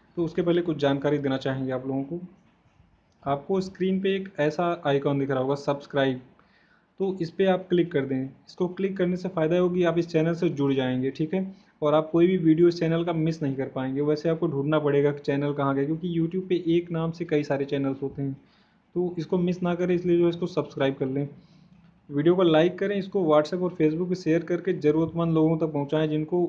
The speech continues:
हिंदी व्याकरण की ज़रूरत है, ठीक है। तो दूसरे लोग भी इस वीडियो का लाभ उठा पाएँ, इसलिए इस वीडियो को शेयर करना ना भूलें।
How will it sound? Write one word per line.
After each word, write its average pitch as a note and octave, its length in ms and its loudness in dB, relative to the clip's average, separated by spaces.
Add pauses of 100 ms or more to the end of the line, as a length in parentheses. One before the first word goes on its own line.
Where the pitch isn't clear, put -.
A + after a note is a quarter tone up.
(140)
हिंदी D3 240 0
व्याकरण D3 340 2
की D3 140 -2
ज़रूरत C3+ 400 0
है, C3 120 -2
ठीक D#3 280 -2
है। G3 80 -2 (720)
तो F#3+ 280 0 (760)
दूसरे D#3 240 2
लोग F3+ 180 4
भी F#3 80 0
इस E3 120 -2
वीडियो E3 220 6
का F3 100 2
लाभ E3+ 220 4
उठा E3+ 180 2
पाएँ, F3+ 260 -2
इसलिए E3 240 2
इस E3 60 0
वीडियो D3+ 320 2
को E3+ 100 0
शेयर D3+ 260 2
करना D3 260 -2
ना C3 140 0
भूलें। D#3 320 -2